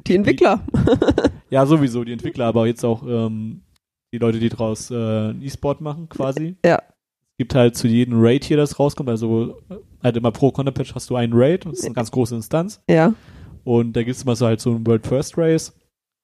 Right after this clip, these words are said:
Speaker 2: äh, wo halt eben Gilden, ja, darum ein Wettrennen machen, wer halt zuerst die, den Endboss besiegt.
Speaker 1: Mhm.
Speaker 2: Und das sind halt eben halt so wirklich Rennen, die gehen über zwei Wochen teilweise, wo die halt wirklich
Speaker 1: Ja.
Speaker 2: sechzehn Stunden am Tag diesen Raid machen.
Speaker 1: I.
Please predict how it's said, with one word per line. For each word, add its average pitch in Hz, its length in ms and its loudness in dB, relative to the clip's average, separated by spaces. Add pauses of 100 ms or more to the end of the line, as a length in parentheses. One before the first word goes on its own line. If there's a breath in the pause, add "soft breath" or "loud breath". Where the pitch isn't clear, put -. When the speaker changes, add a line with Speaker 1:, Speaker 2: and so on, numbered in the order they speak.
Speaker 2:
äh, 120 220 4
wo 117 80 6
halt 117 140 2
eben 113 160 -2
Gilden, 120 680 -2
ja, 110 300 -4 (580)
darum 113 580 0 (1040)
ein 123 60 -6
Wettrennen 127 300 2
machen, 120 240 0
wer 117 100 4
halt 113 140 0
zuerst 117 320 0
die, 123 180 -8
den 110 360 -4
Endboss 117 360 -4
besiegt. 110 440 -8
Speaker 1:
Mhm. 185 380 4
Speaker 2:
Und 127 120 -8
das 113 120 -2
sind 123 80 0
halt 120 120 2
eben 113 200 -2
halt 113 140 0
so 113 240 -4
wirklich 110 280 -4
Rennen, 113 200 -2
die 110 80 -6
gehen 117 220 -4
über 113 420 2 (140)
zwei 117 320 -4
Wochen 117 260 2
teilweise, 113 520 0
wo 117 60 0
die 117 80 2
halt 107 80 -2
wirklich 175 180 6
Speaker 1:
Ja. - 60 0
Speaker 2:
sechzehn 123 340 -4
Stunden 120 220 -4
am 113 100 -8
Tag 113 160 -4
diesen 117 220 -8
Raid 113 200 -2
machen. 120 360 -4
Speaker 1:
I. 160 640 4